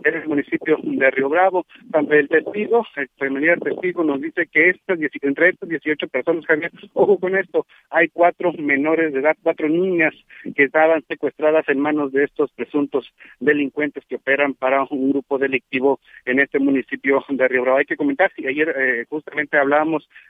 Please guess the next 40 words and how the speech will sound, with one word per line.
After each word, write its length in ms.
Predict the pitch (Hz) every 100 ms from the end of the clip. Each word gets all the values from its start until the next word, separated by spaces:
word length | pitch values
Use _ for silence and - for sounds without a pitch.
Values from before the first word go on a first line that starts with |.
| _
del 340 | 135 135 135
video 360 | 127 143 156 175
que 140 | 151
se 140 | - 131
filtraba 580 | 143 127 160 156 151 - _ _
de 200 | 135 139
un 320 | 147 160 165
presunto 600 | 156 147 127 160 160 160 131
responsable 800 | 156 135 131 - 131 - 160 160 147
que 100 | 139
había 120 | 151
participado 580 | - 131 - 143 147 143
en 60 |
los 120 | 135 -
enfrentamientos 640 | 123 123 127 143 151 151
y 80 | 135
que 100 | 127
él 80 | 151
decía 300 | 135 - 143
que 120 | -
todo 280 | - 143 143
esto 340 | 147 - 151 - _ - -
que 80 |
se 100 | -
había 200 | 131 143
realizado 380 | 147 135 120 147
en 60 | 143
Reynosa 380 | 135 147 139 147
era 140 | 139
solamente 640 | 147 139 139 139 - 139 - - -
para 240 | 143 143
calentar 560 | 127 139 139 131 135 139 -
la 180 | 123 117
plaza. 440 | - 139 - 135
Es 240 | 135 131
un, 200 | 151 139 - _ - -
eh, 240 | 123 123
argot 280 | 127 135 156
que 120 | - 139
utilizan 680 | - 131 139 165 165 156 143